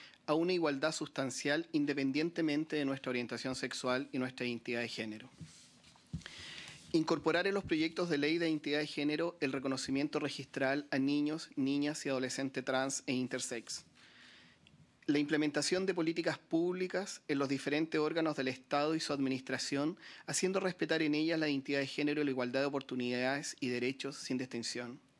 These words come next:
Elaboración de programas de sensibilización y formación sobre identidad de género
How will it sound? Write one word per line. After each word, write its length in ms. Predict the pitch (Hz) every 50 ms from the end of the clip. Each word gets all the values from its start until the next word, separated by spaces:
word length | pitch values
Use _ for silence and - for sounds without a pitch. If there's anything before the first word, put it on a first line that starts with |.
| _ - - - - - - - - - - -
Elaboración 500 | - 156 156 156 156 156 156 - 190 190
de 120 | 190 196 185
programas 580 | 180 175 160 160 160 165 170 175 180 196 - -
de 160 | 135 139 143
sensibilización 840 | 143 - 180 180 180 - 175 170 160 156 - - 131 - - 160 160
y 60 | 170
formación 580 | 165 - 147 139 131 131 127 - - 156 165 170
sobre 340 | - - 165 156 139 139 135
identidad 380 | 131 131 127 - 135 135 139
de 80 | 147 147
género 520 | - - - 143 147 156 160 165 175 180